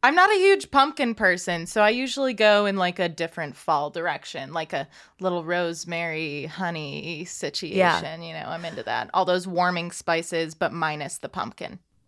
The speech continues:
Speaker 2: Okay, that's fair.
Speaker 1: Is that fair?
Speaker 2: As long as you don't undermine my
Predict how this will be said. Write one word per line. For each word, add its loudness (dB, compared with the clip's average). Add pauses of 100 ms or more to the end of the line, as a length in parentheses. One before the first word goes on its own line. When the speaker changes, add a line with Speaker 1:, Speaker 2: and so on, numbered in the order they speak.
(160)
Speaker 2:
Okay, 4
that's 4
fair. 0 (100)
Speaker 1:
Is -16
that -6
fair? -4
Speaker 2:
As 6
long 6
as 2
you 4 (100)
don't 6
undermine 4
my 2